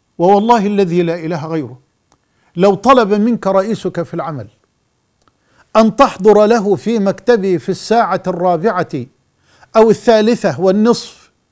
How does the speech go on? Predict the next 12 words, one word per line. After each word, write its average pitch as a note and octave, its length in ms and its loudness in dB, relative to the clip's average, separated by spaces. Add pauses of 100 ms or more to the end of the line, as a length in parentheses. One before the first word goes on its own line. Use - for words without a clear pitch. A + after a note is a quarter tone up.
في F#3 120 2
وقت G#3 240 2
الفجر F3 480 0
صباحا، E3 640 -2 (420)
ورب F3 340 -2
الكعبة E3 520 -6
لكنت E3+ 440 -6
قبل E3 320 -6
الوقت D#3+ 420 -4 (460)
ماثلا F#3+ 460 -2
بين D3 320 -6
يديه. B2 420 -10